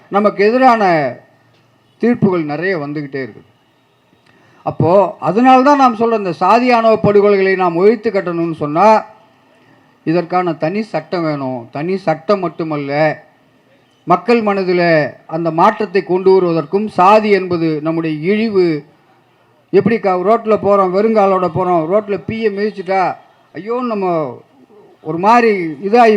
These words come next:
போயிடுறோமோ, அதே மாதிரி சாதி என்பது ஒரு பீக்கு சமம். இந்த சாதியை தூக்கி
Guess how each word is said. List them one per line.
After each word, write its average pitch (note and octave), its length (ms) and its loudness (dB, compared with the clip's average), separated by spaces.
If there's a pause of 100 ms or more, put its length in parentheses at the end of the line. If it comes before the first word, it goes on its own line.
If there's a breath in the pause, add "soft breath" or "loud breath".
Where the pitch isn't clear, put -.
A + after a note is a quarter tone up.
போயிடுறோமோ, G3 380 0
அதே A3+ 120 0
மாதிரி A3 220 -2
சாதி A3 420 0
என்பது F#3+ 340 -2
ஒரு E3 100 -6 (120)
பீக்கு A#3 300 -6
சமம். F#3 480 -4 (800 soft breath)
இந்த D#3+ 180 -2
சாதியை A3+ 560 2
தூக்கி B3 300 0